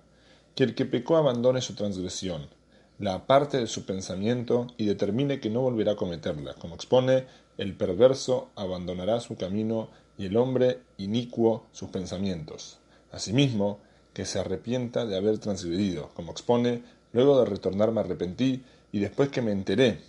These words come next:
de la graveta-, de la gravedad de mi transgresión, me golpeé el muslo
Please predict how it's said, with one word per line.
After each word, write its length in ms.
de 120
la 80
graveta-, 480
de 100
la 100
gravedad 360
de 80
mi 100
transgresión, 720
me 80
golpeé 320
el 80
muslo 460